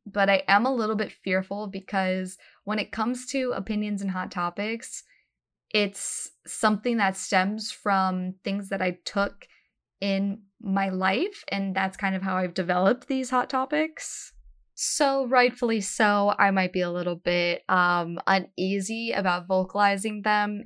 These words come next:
and kind of putting them on paper is different than, like, actually speaking about them after it happens, because these people are still in my lives. I don't have a problem with anybody who has a difference of opinions or,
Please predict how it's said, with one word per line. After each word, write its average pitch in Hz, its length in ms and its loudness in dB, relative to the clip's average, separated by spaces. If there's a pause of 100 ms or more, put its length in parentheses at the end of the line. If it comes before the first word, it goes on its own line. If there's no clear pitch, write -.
and 180 520 -2
kind 196 200 0
of 185 100 -6
putting 214 160 2
them 208 80 0
on 196 140 2
paper 190 500 0
is 175 180 -4
different 185 600 0
than, 175 200 -4
like, 180 300 -6
actually 190 400 4
speaking 269 400 -6
about 311 220 -4
them 339 200 0
after 196 280 2
it - 80 0
happens, 262 560 0 (360)
because 254 640 -2
these 190 240 -2
people 214 300 -2
are 196 80 0
still 190 240 -2
in 175 80 -4
my 175 140 -6
lives. 190 680 2
I 185 460 0
don't 190 180 0
have 196 200 0
a 175 40 -2
problem 269 540 0 (100)
with 196 240 -2
anybody 190 480 0
who 180 360 -4
has 185 260 0
a 170 40 -14
difference 180 320 -6
of 180 80 -8
opinions 185 480 -4
or, 180 300 -6